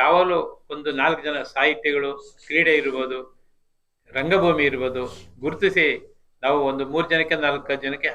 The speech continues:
ಅವಾರ್ಡ್ ಅನ್ನ ಕೊಡ್ತಾ ಒಂದು ಲಕ್ಷ ರೂಪಾಯಿ ನಗದು ಮತ್ತು ಕಾ-, ಒಂದು ಫಲಕವನ್ನು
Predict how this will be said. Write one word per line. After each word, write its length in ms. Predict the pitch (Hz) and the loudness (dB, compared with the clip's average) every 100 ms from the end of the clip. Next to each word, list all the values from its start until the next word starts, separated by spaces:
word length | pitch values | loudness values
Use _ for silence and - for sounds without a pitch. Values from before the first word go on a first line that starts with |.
| 123 | 0
ಅವಾರ್ಡ್ 260 | 151 165 160 | 2 4 2
ಅನ್ನ 140 | 147 147 | -2 -4
ಕೊಡ್ತಾ 260 | 131 139 160 - - _ _ _ | -4 0 0 -2 -14 _ _ _
ಒಂದು 180 | 135 165 160 | -8 -2 0
ಲಕ್ಷ 140 | 147 156 | 0 -4
ರೂಪಾಯಿ 180 | 160 156 135 | -2 -2 0
ನಗದು 240 | 143 160 151 | -2 -2 -2
ಮತ್ತು 220 | 139 - 175 170 _ _ _ _ _ | -6 -6 -10 -12 _ _ _ _ _
ಕಾ-, 200 | 123 135 - - - _ _ _ _ _ _ _ _ _ _ | -4 -4 -4 -18 -20 _ _ _ _ _ _ _ _ _ _
ಒಂದು 360 | 139 143 135 131 120 117 117 - - _ _ | -10 -6 -2 -2 0 -2 -6 -14 -20 _ _
ಫಲಕವನ್ನು 500 | 156 180 156 143 135 | 2 2 4 2 0